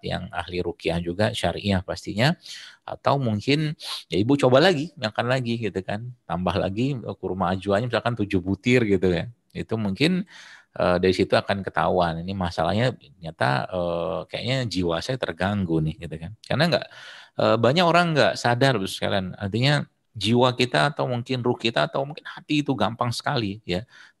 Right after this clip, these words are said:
ter-, ter-, tergoda ya dengan hal-hal, eh,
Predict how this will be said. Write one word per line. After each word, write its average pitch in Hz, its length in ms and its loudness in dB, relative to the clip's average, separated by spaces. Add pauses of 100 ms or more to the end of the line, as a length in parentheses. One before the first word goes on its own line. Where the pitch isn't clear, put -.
ter-, 95 320 -2
ter-, 95 480 -4
tergoda 95 720 2
ya 87 160 -4
dengan 92 400 -4
hal-hal, 110 480 2 (500)
eh, 92 1200 0